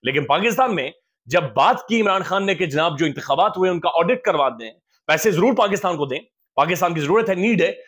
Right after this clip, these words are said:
लेकिन ऑडिट करवा दें, थर्टी परसेंट ऑडिट करवा दें, तो जनाब आईएमएफ़ ने धुआं मारकर हाथ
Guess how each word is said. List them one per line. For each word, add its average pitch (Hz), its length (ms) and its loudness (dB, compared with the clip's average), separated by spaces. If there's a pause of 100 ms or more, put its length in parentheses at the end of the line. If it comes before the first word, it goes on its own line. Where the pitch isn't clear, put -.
(120)
लेकिन 208 360 0
ऑडिट 196 300 2
करवा 170 280 0
दें, 135 180 -8 (440)
थर्टी 311 220 2
परसेंट 254 320 0
ऑडिट 202 260 0
करवा 165 220 2
दें, 147 180 -2
तो - 360 -10
जनाब 160 240 0
आईएमएफ़ 202 360 0
ने 170 180 -2 (340)
धुआं 160 300 2
मारकर 170 320 0
हाथ 139 140 2